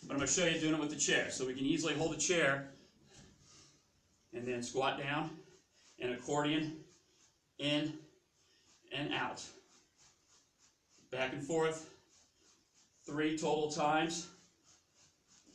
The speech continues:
and then rest. Last one,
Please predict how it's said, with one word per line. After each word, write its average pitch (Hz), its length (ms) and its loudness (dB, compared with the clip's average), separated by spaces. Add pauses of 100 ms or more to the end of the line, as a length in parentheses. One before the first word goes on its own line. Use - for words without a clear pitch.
(200)
and 131 140 -4
then 143 160 0
rest. - 400 -2 (4000)
Last 196 380 4
one, 175 240 6